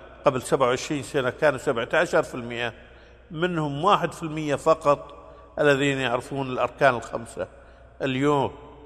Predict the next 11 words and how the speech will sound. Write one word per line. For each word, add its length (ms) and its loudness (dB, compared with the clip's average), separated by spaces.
المسلمين 680 -2
على 100 2
الأقل 480 4
واحد 260 6
وخمسين 440 -6
في 120 -12
المئة، 200 -4
اثنين 240 -4
وخمسين 420 -8
في 100 -18
المئة. 400 -12